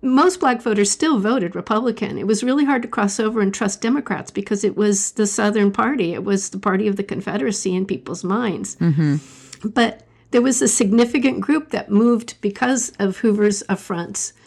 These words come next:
Speaker 1: and Hoover's unwillingness to do anything to help the community.
Speaker 2: That's interesting. And then that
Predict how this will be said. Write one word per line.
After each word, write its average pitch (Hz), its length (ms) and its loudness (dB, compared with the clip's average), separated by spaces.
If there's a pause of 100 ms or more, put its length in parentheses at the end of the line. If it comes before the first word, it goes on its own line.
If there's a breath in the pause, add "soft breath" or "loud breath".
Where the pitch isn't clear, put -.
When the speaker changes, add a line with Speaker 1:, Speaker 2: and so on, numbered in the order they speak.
(200 soft breath)
Speaker 1:
and 208 100 2
Hoover's 220 320 2
unwillingness 202 520 4
to 202 100 -8
do 185 180 -2
anything 220 460 0
to 185 80 -4
help - 200 -8
the - 100 -10
community. 202 640 -2 (760 loud breath)
Speaker 2:
That's 170 200 -4
interesting. 208 640 2
And 170 160 4
then 180 340 2
that 190 300 -2